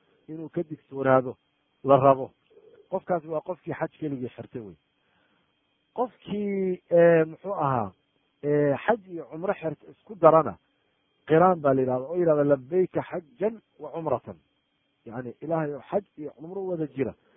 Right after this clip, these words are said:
ayaan xirtay." Maaragtay, "Labbayka xajan wa cumratan." Xaj iyo cumro oo wada jira, oo isku jira, maaragtay, ayaan xirtay. Oo markaas qofkaasuna, yacni, marka hore waa cumraysanayaa,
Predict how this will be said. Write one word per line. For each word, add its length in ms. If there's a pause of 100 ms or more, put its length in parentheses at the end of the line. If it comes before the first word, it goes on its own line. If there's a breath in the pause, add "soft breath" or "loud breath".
(260 soft breath)
ayaan 300
xirtay." 500 (420)
Maaragtay, 480
"Labbayka 580 (380)
xajan 360
wa 80
cumratan." 440 (100)
Xaj 220
iyo 260 (400)
cumro 300
oo 220
wada 180
jira, 280 (480)
oo 100
isku 220
jira, 340 (340)
maaragtay, 460
ayaan 320 (420)
xirtay. 400 (340)
Oo 100
markaas 420
qofkaasuna, 640 (360 soft breath)
yacni, 580 (300)
marka 280
hore 340
waa 200
cumraysanayaa, 920